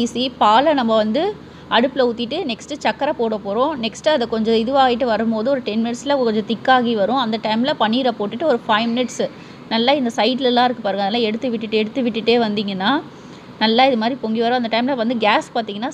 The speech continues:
சிம்ல வச்சிருங்க. இப்போ இந்த டைம்ல பார்த்தீங்கன்னா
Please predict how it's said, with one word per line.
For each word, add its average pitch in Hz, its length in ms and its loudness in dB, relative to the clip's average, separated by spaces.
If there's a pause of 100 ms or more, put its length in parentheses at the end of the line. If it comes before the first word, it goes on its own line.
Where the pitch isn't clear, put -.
சிம்ல 247 300 -2
வச்சிருங்க. 190 380 -8 (3500)
இப்போ 262 200 4
இந்த 233 140 6 (100)
டைம்ல 247 260 4 (100)
பார்த்தீங்கன்னா 208 420 -2